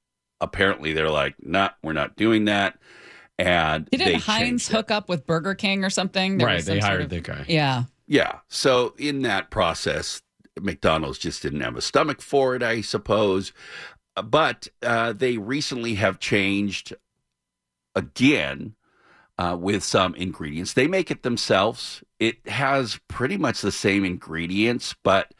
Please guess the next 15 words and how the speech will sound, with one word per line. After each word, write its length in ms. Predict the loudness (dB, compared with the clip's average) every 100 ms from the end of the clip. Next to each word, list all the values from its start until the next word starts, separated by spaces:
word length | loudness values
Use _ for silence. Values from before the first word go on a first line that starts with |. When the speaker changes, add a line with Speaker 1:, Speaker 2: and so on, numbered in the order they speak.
| -20 -20 -20 -6
Speaker 1:
some 280 | 0 0
people 600 | 0 -4 -2 0 2 2 0
always 520 | 2 2 0 -2 -4
will 160 | -4 -2
go, 520 | 2 2 4 2 0
"I 140 | 0 0
liked 500 | 0 -2 -4 -18 -20
what 260 | -10 -10 -10
was 200 | -16 -16
previous," 960 | -8 0 0 2 2 4 2 0 -6 -10 _ -20 _ _
and 680 | -2 0 2 0 -2 -4 -8 -12 -10
some 340 | -4 -2 -2
people 320 | -6 -10 -8
will 80 | -8
go, 440 | -4 -4 -2 -4